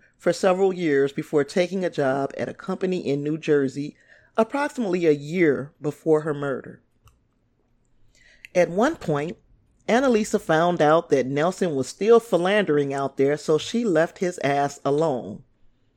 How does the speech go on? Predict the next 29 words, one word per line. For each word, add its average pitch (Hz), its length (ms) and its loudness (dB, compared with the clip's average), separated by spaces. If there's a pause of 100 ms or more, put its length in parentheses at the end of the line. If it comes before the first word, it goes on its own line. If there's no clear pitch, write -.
(440)
Then 185 200 4
upon 175 320 -2
losing 180 480 -4
her, 139 320 -6 (300)
he 208 180 -2
realized 175 680 2
that 147 140 -4
she 196 260 -6
was 139 260 0
just 175 360 -6
who 180 120 -8
he 170 140 -6
needed. 180 440 -8 (320)
Typical 247 380 -2
shit - 460 0 (140)
happens 196 340 0
all 190 180 4
the 190 100 -4
time. 147 500 -4 (320)
I 165 80 0
don't 214 180 2
make 214 220 0
the 220 80 0
rules, 214 380 8
I 196 100 8
just 185 220 4
live 185 360 8
by 147 220 4
them. - 240 -10